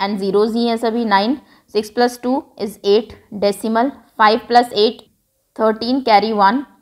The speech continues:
ओके, एट प्लस वन is नाइन, नाइन प्लस टू is इलेवन, इलेवन प्लस थ्री is फ़ोर्टीन, carry one, टू प्लस वन is three। Answer is three forty three point eight nine,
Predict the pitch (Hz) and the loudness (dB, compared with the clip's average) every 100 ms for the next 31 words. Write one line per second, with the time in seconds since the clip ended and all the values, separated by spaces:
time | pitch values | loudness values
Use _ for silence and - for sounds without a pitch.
0 | _ _ _ _ _ _ _ _ _ 202 | _ _ _ _ _ _ _ _ _ -6
1 | 240 208 220 220 254 254 254 262 226 220 | -2 0 0 2 0 2 2 2 2 2
2 | 247 226 214 233 240 240 226 240 214 208 | 4 0 -2 -2 -4 -2 -2 0 2 2
3 | 233 247 196 202 240 247 277 - 240 240 | 0 2 2 2 0 0 -2 -4 -6 -2
4 | - 196 247 254 247 202 208 208 202 277 | 0 0 0 -2 0 0 0 0 0 -2
5 | - _ _ 226 226 226 240 208 190 208 | -10 _ _ -8 -2 0 0 -2 -4 -6
6 | 214 190 170 196 240 262 262 247 254 226 | -8 -6 -2 -2 -4 -6 -6 -6 0 0
7 | 214 233 - 262 226 202 220 190 180 190 | 0 -8 -6 -4 -2 -2 -2 -4 -4 -6
8 | 165 | -10